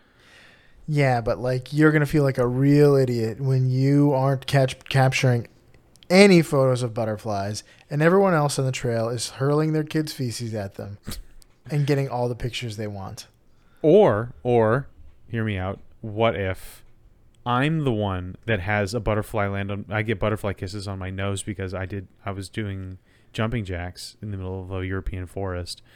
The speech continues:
Speaker 2: and they're the ones that decided
Speaker 1: Squatting next to <laughs>
Speaker 2: <laughs> the, s-, squatting next to a, a pile of their kids' feces with no butterflies to show for it. That's the, even more foolish.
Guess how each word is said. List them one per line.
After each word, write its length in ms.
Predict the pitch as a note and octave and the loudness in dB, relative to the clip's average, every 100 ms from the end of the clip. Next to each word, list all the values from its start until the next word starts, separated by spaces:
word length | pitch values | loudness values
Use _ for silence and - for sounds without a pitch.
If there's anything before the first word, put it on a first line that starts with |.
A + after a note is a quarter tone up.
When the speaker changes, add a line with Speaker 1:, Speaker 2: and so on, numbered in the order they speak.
| - - - | -20 -20 -12
Speaker 2:
and 240 | A#2 A2+ G2+ | -6 -4 -2
they're 280 | A2 A#2 A#2+ | 2 4 2
the 140 | A#2+ | 0
ones 500 | G#2 F#2+ F#2 F2+ - - - - | 0 -2 -4 -8 -12 -16 -18 -6
that 140 | G#2+ | -4
decided 260 | G2+ - E3+ | -2 6 10
Speaker 1:
Squatting 300 | F3 E3+ E3 | 10 6 2
next 280 | D#3+ D#3+ - | -2 -2 -4
to 380 | D3+ D3+ D3+ D3 - | -2 -2 -2 -4 -8
<laughs> 60 | |
Speaker 2:
<laughs> 80 | - | 0
the, 140 | E3 D#3 | 2 2
s-, 500 | C#3+ D3 - - - | -2 -4 2 2 2
squatting 440 | - - D3 D3 - - | 2 2 2 0 -6 -8
next 280 | B2+ - - | -8 -10 -6
to 340 | - C3 A#2+ G#2+ | -4 -2 -4 -6
a, 60 | |
a 60 | A#2+ | -6
pile 440 | - - B2 B2+ B2+ | -4 -2 0 0 -4
of 100 | A2 | -6
their 120 | A2 | -8
kids' 320 | - A2 - | -6 -10 -10
feces 580 | - G#2+ G#2 G#2 G2+ - - - B2+ | -10 -10 -10 -10 -12 -14 -20 -12 -4
with 160 | B2+ A#2+ | -2 0
no 320 | B2 A#2+ B2 | 4 6 8
butterflies 640 | A2+ G2 G2 G2+ F#2+ F#2+ - | 6 2 -2 -2 -2 -4 -6
to 100 | F#2+ | -6
show 260 | A2 F#2+ | -4 -4
for 280 | F#2 G2+ F#2 | -4 -6 -6
it. 100 | F2+ - - A#2 | -8 -14 -12 2
That's 300 | B2+ C3+ - | 4 4 0
the, 140 | B2 D3 | -6 -4
even 240 | A#2+ A2 A2 | -2 -2 -4
more 240 | A2 A2+ A#2 | 0 2 0
foolish. 640 | - G#2+ F#2+ F#2+ F#2+ - | -2 -6 -4 -6 -8 -12